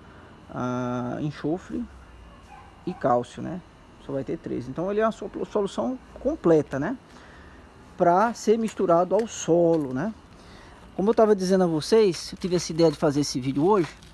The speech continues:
quando eu vi essa questão das raízes finas. A planta, ela se alimenta, não é pelas raízes grossas, não.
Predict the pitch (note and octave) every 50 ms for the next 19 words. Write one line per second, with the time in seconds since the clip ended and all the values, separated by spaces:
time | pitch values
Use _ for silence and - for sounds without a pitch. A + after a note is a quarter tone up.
0 | - - - - - - - - - - - - - - - - - - - E3
1 | F3+ G3+ A3 A#3 A3 F3 D3+ E3+ F3+ G3 G#3 A3+ A#3 - - - - - - -
2 | - - - - - - - - - - - - - - - - D3 - F#3+ F3+
3 | F#3+ F3+ - G3 F#3 F#3 F#3 D#3 E3+ D#3+ E3 F#3 G#3 F#3 A3 F#3+ - - - C3+
4 | C#3+ D3+ C#3+ C3 B2 A2 B2 C#3 - - E3+ F3 - F#3+ F#3 G3+ F3+ - - F3+
5 | F3+ D#3+ C#3 C3 C#3 F3 G3 F#3 - D3 D3 D3 D3+ E3 A3+ A3 - A3 A3+ A3+
6 | G#3 G#3+ G#3+ A3 G#3 A3 A3 F3 D3+ D3+ D3 D#3+ F#3+ F#3+ - A3+ A3 G3 E3+ D3+
7 | C#3+ C#3+ D3 C#3